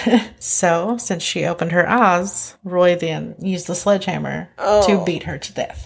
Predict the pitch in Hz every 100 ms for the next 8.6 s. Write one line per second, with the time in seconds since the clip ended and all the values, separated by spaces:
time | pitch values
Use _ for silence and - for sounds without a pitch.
0 | - 233 196 - _ _ 180 160 - -
1 | - - - - _ 190 202 180 165 160
2 | 139 - - - _ - 175 120 113 135
3 | 175 - _ - 180 160 - 185 175 180
4 | 190 - 190 175 - - - _ _ _
5 | _ _ 180 185 170 185 175 165 180 175
6 | 170 165 165 170 - 196 196 196 185 180
7 | 180 165 160 175 180 - 156 156 160 160
8 | 165 - - 175 165